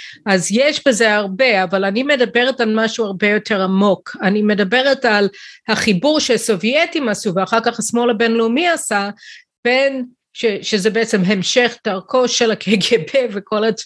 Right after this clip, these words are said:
הלוחמה הפוליטית שלהם נגד המערב במשך כל שנות קיומו.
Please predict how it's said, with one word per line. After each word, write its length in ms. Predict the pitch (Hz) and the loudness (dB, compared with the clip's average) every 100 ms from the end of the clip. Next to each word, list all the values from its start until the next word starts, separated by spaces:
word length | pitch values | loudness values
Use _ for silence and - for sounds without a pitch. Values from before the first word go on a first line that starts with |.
| - | 0
הלוחמה 720 | 202 202 214 214 220 208 226 | 2 2 2 2 2 2 2
הפוליטית 460 | 226 214 233 240 - | 2 2 2 0 -2
שלהם 320 | 226 202 208 | 0 0 0
נגד 220 | 208 208 | 0 0
המערב 800 | 196 196 202 196 196 196 247 311 | 0 0 0 0 0 0 0 2
במשך 380 | 294 214 196 - | 0 -2 -4 -6
כל 160 | - 190 | -4 -4
שנות 280 | - 202 - | -4 -6 -2
קיומו. 420 | 202 185 180 | -2 -2 -2